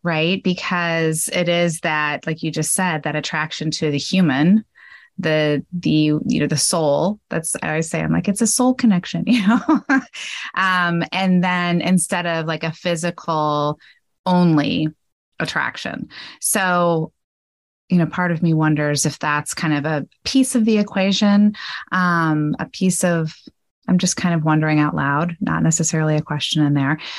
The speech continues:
but, um, <laughs> as, as we ponder these things, I just find it, I do find it interesting. And I do find, you know, it interesting as well that,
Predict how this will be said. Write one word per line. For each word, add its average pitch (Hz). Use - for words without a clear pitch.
but, 185
um, 175
<laughs> 294
as, 262
as 220
we 220
ponder 214
these 185
things, 165
I 175
just 180
find 185
it, 175
I 247
do 320
find 294
it -
interesting. 208
And 202
I 196
do 214
find, 175
you 208
know, 160
it 180
interesting 180
as -
well 208
that, 170